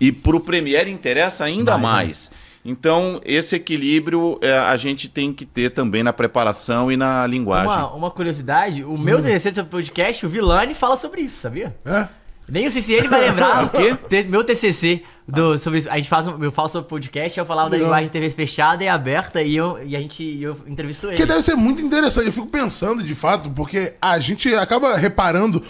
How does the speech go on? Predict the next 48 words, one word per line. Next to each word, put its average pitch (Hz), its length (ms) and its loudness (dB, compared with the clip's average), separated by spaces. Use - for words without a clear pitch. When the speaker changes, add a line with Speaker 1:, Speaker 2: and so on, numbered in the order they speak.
Speaker 3:
Ontem 294 220 4
a - 20 4
gente 269 160 2
fez 269 160 0
esse, 254 220 0
esse 226 340 0
exercício 226 420 0
aqui, 175 200 -4
né? 151 120 -4
A 127 60 -8
gente 165 140 -2
assistiu 202 220 0
o - 20 -6
primeiro 202 300 0
tempo 196 180 -4
do 165 40 -2
Jogo 185 140 2
do 170 80 -6
Brasil 170 240 0
no 175 60 -4
Sport 185 260 -4
T 190 100 -2
V 190 120 2
e 226 40 6
o 240 60 2
segundo 233 260 -8
tempo 185 140 -4
Speaker 2:
É. 151 80 2
Speaker 3:
na 240 140 4
Globo, 196 440 2
pra 180 160 2
ver 165 140 -2
um 190 100 -2
pouco 185 240 -4
da 135 120 2
Speaker 2:
Ah. - 20 2
Speaker 3:
diferença 170 440 -2
da 170 80 2
transmissão. 170 520 0
E 226 120 0
é 247 80 4
muito 285 240 2
interessante 269 680 2
de 90 120 -6
Speaker 1:
É. 87 140 0
Speaker 3:
ver 190 260 2
que, 226 320 2
assim, 214 320 2